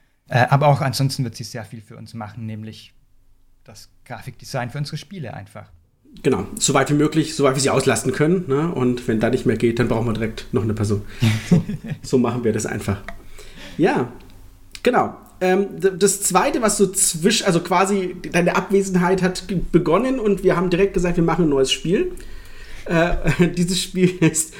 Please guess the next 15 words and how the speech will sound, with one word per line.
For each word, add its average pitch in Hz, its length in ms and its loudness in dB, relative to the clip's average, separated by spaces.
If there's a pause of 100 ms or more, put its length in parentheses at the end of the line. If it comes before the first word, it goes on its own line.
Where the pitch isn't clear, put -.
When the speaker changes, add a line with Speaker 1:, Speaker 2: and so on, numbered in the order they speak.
(160)
Speaker 2:
Stone 262 560 2
Saga. 143 580 2 (340)
Da 156 160 4
sind 180 300 0
wir 170 160 4
beim 139 300 0
Kickstarter 202 640 2
dabei 151 580 2
und 190 160 2
zwar 165 240 0
zusammen 156 840 2
mit 139 280 2
Board 135 260 0
Game 117 160 2
Circus. 107 500 0